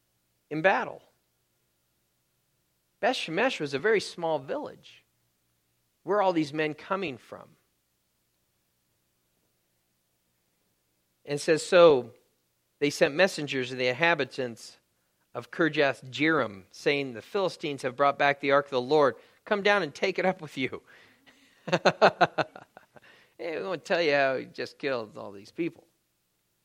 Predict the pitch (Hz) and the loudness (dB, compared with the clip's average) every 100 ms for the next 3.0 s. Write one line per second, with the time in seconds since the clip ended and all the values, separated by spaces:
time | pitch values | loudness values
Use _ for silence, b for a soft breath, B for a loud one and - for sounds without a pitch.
0 | _ _ _ _ _ _ _ _ _ _ | _ _ _ _ _ _ _ _ _ _
1 | _ _ _ _ _ _ _ _ - 135 | _ _ _ _ _ _ _ _ -12 -6
2 | 151 135 139 127 123 120 - 120 120 120 | -4 -2 -4 -8 -4 -6 -4 -8 -6 -8